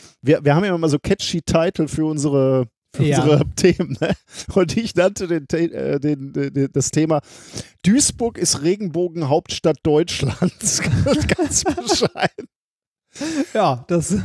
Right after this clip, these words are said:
Speaker 1: Äh, warum? Also, äh, und ich dachte mir natürlich schon, dass das irgendwie, äh, zumindest, äh, erstmal bei diesem Redakteur und möglicherweise bei den Leuten, die diese Zeitung lesen, spannend,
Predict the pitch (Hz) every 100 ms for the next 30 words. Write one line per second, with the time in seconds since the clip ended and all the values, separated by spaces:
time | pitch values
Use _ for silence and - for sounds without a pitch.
0 | - 175 180 165 170 143 175 339 392 190
1 | 160 175 160 - 156 175 175 - 190 160
2 | 139 131 143 - 143 135 135 127 139 131
3 | 127 123 123 123 131 - 156 175 - -
4 | 139 147 - 139 135 131 113 110 - -
5 | 139 160 135 135 131 131 135 120 120 117
6 | 117 117 131 120 104 98 - - 110 101
7 | 98 107 107 - 120 131 101 -